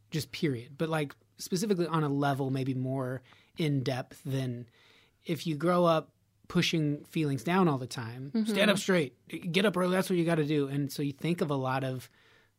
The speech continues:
Speaker 1: big, tough dudes, specifically dudes, like, just, you don't feel 'em. None of them draw. None of them do any
Speaker 2: <laughs>
Speaker 1: art. 'Cause then you, you don't really feel much. But if you're
Speaker 2: Yeah.
Speaker 1: feeling things, I, th-,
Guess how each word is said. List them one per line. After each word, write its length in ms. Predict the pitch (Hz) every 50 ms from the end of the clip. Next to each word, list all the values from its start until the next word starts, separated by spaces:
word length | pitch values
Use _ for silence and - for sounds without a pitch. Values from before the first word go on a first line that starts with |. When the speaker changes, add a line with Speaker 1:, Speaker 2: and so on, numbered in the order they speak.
| _ _
Speaker 1:
big, 240 | - 135 139 139 123
tough 360 | - - 139 139 139 131 - -
dudes, 460 | - 151 180 175 131 110 123 143 -
specifically 560 | - - - 123 127 143 143 170 170 202 214
dudes, 500 | 185 233 233 214 165 143 139 135 - -
like, 220 | 147 131 127 120 113
just, 220 | - 147 143 139 _ _ _ _ _ _ _ -
you 180 | 175 139 135 151
don't 200 | 180 190 190 -
feel 240 | - - 196 208 208
'em. 120 | 196 180 - - - -
None 260 | 175 180 185 190 240
of 80 | 220 147
them 140 | 151 135
draw. 280 | 120 - 131 104 104 - - -
None 80 | 175 180
of 60 | 202
them 100 | 208 202 175
do 120 | 185 175
any 180 | 180 180 180 170
Speaker 2:
<laughs> 40 | -
Speaker 1:
art. 260 | 247 233 214 - - - - - - - - - - _ _
'Cause 100 | - 175
then 180 | 156 190 196 196
you, 120 | 202 208 214
you 240 | 214 196 190 214 208
don't 260 | 220 220 214 214 - 233
really 160 | 233 240 226
feel 260 | - - 269 311 269
much. 380 | 170 127 113 113 - - - -
But 100 | 160 151
if 140 | 147 190
you're 100 | 185 180
Speaker 2:
Yeah. 60 | 180 185 -
Speaker 1:
feeling 340 | - 240 262 254 220 185 160
things, 540 | - - 143 120 120 123 131 135 139 - - - - - - - - - - - - - _ _ _ _ _ _ _ _ - - -
I, 140 | - 160 - - - -
th-, 140 | - -